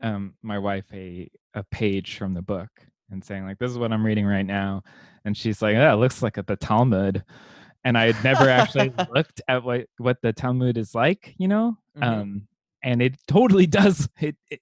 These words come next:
Speaker 1: I mean, the way that you read, like, their arguments is sort of this snail, um, shape
Speaker 2: Yeah.
Speaker 1: around the page.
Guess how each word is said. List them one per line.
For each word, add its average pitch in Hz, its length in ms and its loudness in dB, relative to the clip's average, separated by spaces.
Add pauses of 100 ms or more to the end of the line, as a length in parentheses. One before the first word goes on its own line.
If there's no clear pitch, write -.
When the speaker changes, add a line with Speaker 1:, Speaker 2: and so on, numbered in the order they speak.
Speaker 1:
I 156 80 -6
mean, 139 200 2
the 135 80 2
way 139 160 2
that 165 200 -2
you 143 100 0
read, 139 300 -2
like, 123 200 -4
their 117 380 -4
arguments 127 540 -4
is 104 100 -16
sort 120 220 -10
of 113 120 -12
this - 360 -14
snail, 123 800 -8 (840)
um, 92 440 -12 (340)
shape 90 420 -14 (260)
Speaker 2:
Yeah. 196 280 -2
Speaker 1:
around 113 180 -6 (320)
the 120 40 -10
page. 95 520 -12